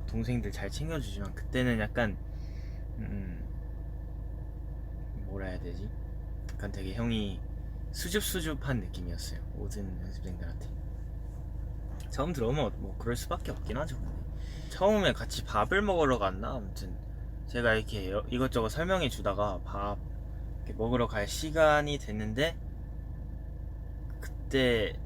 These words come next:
어, 같이 먹었었나? 기억은 잘 안 나요. 아무튼 제가 그날 하루를 이렇게 척척 알려주고 그랬었습니다. 그때 바로 형이 들어오자마자 해낼 게 너무 많았어가지고 제가 이렇게 막 뭐 해야 되는지 약간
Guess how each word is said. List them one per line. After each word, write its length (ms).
어, 400
같이 340
먹었었나? 480
기억은 340
잘 160
안 120
나요. 200
아무튼 340
제가 360
그날 280
하루를 500
이렇게 240
척척 420
알려주고 600
그랬었습니다. 640
그때 240
바로 320
형이 180
들어오자마자 580
해낼 220
게 120
너무 180
많았어가지고 760
제가 300
이렇게 320
막 140
뭐 140
해야 160
되는지 600
약간 220